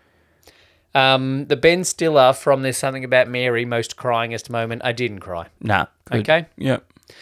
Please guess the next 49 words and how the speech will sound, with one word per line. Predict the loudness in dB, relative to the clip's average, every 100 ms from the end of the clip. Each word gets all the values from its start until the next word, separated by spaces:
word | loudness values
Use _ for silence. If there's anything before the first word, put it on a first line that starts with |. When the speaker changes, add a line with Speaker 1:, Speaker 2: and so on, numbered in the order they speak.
| -20 _ _ _ 0
Speaker 1:
Uh, | 2 2
and | 0 0
the |
most | 2 2 4
iconic | 0 0 -4 -4
scene, | -4 -2 -2 -4 -8 -10 -14 _ _ _
for | -2 0 0
the | 0
I'm | 2 2 0
Your | -4
Father, | -2 -2 -2 -4 -6 _
most | -8 -8 -2
iconic |
Speaker 2:
Yeah. | 2 2 2
Speaker 1:
scene | -4 -8 -8 -12 -16 _ _ _ -12
is | -10
him | -8 -6
walking | -2 -2 -2 -6
up | -6
the | -8
thing | -12
in | -12
front | -10 -10
of |
the | -10
moon. | -12 -14 -16 -20 -20 -20 -2
Speaker 2:
Yeah, | 6 6 6
and | 4
then | 2
I |
was | 2 4
like, | 4 4 -2
"Is | -2 2
it | 2 2 -2 -12 -18 _ _ _ _ _ _ _ _ _ -12
him | -2 0 0
at | -4
the |
start | -8 -2 2 2 0 -6 _ _ _ _
or | -4 -2
them | 0 -2
at | -4
the | -8 -8
end?" | -8 -12 -14
Speaker 1:
Him | -10 -10
at |
the | -10
start. | -14 -12 -10
Speaker 2:
Yeah, | -2 -2 -2 -6
cool. | -4 -4